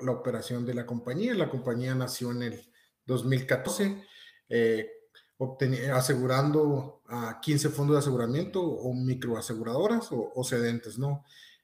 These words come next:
Eh, toma primas por trescientos cincuenta y siete millones. El próximo año duplica su operación y del dos mil quince al dos mil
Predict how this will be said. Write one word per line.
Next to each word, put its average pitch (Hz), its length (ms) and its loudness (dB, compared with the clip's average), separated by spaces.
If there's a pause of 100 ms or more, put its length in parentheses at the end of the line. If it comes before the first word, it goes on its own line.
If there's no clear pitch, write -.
(100)
Eh, 110 540 -2 (540)
toma 143 300 6
primas 147 300 4
por 131 220 -4
trescientos 131 460 -2
cincuenta 120 380 -2
y 113 40 -2
siete 131 260 -2
millones. 220 640 4 (720)
El 131 220 0
próximo 165 1000 4
año 160 360 4
duplica 135 600 0
su 143 160 2
operación 131 800 0 (800)
y 143 140 2
del 143 200 6
dos 143 200 4
mil 202 260 4
quince 196 600 4
al 143 160 2
dos 131 200 4
mil 160 540 2